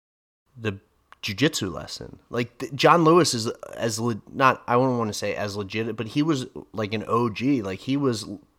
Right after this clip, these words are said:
one of the guys back then. So for him, for them to fucking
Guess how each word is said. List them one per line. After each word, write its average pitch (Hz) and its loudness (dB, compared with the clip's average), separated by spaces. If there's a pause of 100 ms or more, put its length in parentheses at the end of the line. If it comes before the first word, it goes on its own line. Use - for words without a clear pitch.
(720)
one 110 2
of 131 2
the 123 6
guys 123 4
back 95 -4
then. 90 -8
So 113 -2 (400)
for 123 4
him, 151 4
for 123 -4
them 170 2
to 139 0
fucking 120 -2